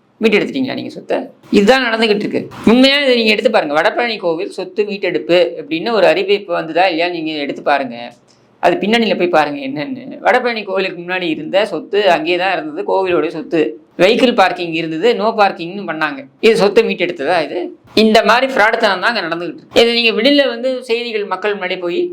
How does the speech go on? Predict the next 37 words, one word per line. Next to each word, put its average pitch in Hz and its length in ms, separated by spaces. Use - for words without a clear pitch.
"நூற்றுக்கணக்கான 190 680
கோடிகள் 170 360
சொத்துக்களை 156 500
நாங்கள் 135 220
மீட்டெடுத்து 139 420
விட்டோம்", 127 340
ஒரு 208 180
புண்ணாக்கும் 226 420
கிடையாதுன்ற 180 420
நான். - 280
இன்னைக்கும் 196 300
திருவண்ணாமலை 196 500
கோவிலுடைய 156 440
சொத்துக்கள் 180 520
கொள்ளை 156 240
போய் 143 180
கொண்டிருக்கிறது. 123 680
இல்ல, 139 240
ஒரு 160 200
ஒரு 196 140
கோவிலா 208 360
எடுத்து 175 160
சொல்ல 151 180
முடியும் 120 340
நம்மால. 117 180
இதையெல்லாம் 180 600
வந்து 196 280
கவனிப்பதற்கு 190 800
தான் 220 220
அந்த 156 180
அமைச்சர், 147 460
அதை 170 160
தவிர்த்து 175 380
மத்த 202 120
எல்லா 151 340
வேலையும் 151 280
பண்றாரு. - 140